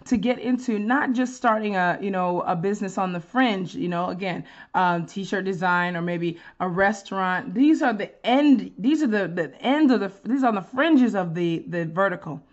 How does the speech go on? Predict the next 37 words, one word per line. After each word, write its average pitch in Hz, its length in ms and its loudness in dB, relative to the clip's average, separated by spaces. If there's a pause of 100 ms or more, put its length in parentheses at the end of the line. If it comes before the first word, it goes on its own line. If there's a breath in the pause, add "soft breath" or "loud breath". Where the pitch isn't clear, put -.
(380 loud breath)
I'm 269 180 6
talking 214 320 6
about 196 260 2
getting 190 240 -2
down 180 360 0
deep 247 340 4
into 247 340 0
the 180 120 -4
vertical, 170 500 -4 (260 loud breath)
being 247 280 6
a 190 40 -2
food 262 440 6
producer, 214 640 2 (280 loud breath)
being 247 300 4
a 185 80 0
raw 185 320 4
material 220 540 0
cotton 254 580 2
producer, 220 680 -2 (300 loud breath)
being 254 320 0
a, 208 40 2
a, 170 640 2
a 147 60 -4
producer, 202 540 -2
a, 160 120 -6 (120)
a, 180 60 -4
being 254 320 2
a, 226 40 2
a 196 360 -2
owner 247 400 6
of 160 180 -6
land 190 580 -4 (340 loud breath)
or 190 240 0
a, 170 340 2
a 180 80 -2
landlord 202 720 0 (520 soft breath)
to 208 480 -2